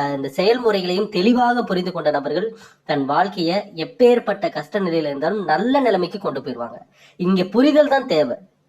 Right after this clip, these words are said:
தெளிவு தான் தேவை. ஆகவே துலாம் ராசிக்காரர்கள், குழப்பத்தில் உள்ள துலாம் ராசிக்காரர்களுக்கான பதிவு தான் இந்த பதிவு.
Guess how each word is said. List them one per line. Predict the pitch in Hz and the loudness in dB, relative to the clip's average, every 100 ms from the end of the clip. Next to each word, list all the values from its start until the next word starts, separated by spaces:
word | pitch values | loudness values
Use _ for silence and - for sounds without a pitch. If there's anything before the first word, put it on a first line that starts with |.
| - | 0
தெளிவு | 233 254 269 | 2 4 4
தான் | 262 254 | 2 0
தேவை. | 151 - - _ _ _ | -4 -8 -10 _ _ _
ஆகவே | - 175 175 170 139 - - | 0 2 2 0 -2 -4 -4
துலாம் | 160 202 233 | 0 2 2
ராசிக்காரர்கள், | 202 190 185 - 151 143 139 131 | -2 -4 -8 -4 -2 -2 -6 -6
குழப்பத்தில் | 156 196 208 196 196 170 | -2 -2 -2 -4 -4 -4
உள்ள | 143 139 | -4 -6
துலாம் | 151 160 190 | -4 -2 0
ராசிக்காரர்களுக்கான | 202 180 165 202 180 143 135 135 131 | 0 -4 -4 -6 -4 -6 -6 -6 -6
பதிவு | 135 139 147 | -8 -8 -6
தான் | 190 196 | -6 -6
இந்த | 131 120 | -10 -14
பதிவு. | - 120 | -14 -16